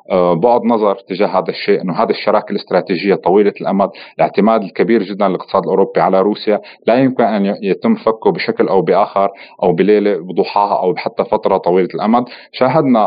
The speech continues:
آه، مثلًا دول مثل، آه، المجر، شاهدنا حاليًا مع الانتخابات الحاصلة في سلوفاكيا، شاهدنا حال-، حاليًا التململ الحاصل في بولندا نتيجة هذه المساعدات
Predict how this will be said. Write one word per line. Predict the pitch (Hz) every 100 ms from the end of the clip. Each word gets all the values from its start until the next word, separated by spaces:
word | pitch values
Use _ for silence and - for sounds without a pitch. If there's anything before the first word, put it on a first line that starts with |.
| -
آه، | 101
مثلًا | 101 107 95
دول | 98 98 87
مثل، | 85 - 82 82
آه، | 85 85
المجر، | 80 98 120 120 117 - _
شاهدنا | - 95 98
حاليًا | 92 92 101 95
مع | 85
الانتخابات | 87 90 - 87 92 90
الحاصلة | - 90 90
في | 82 -
سلوفاكيا، | - 82 101 110 95
شاهدنا | - 87 98 92
حال-، | 80 87 87
حاليًا | - 87 90 92 85 - -
التململ | 90 - 95 104 98
الحاصل | 82 - 87 98 82 80 _
في | 87 82 80 -
بولندا | 85 113 127 120
نتيجة | 107 110 101 90
هذه | 98
المساعدات | 95 95 - 90 87 95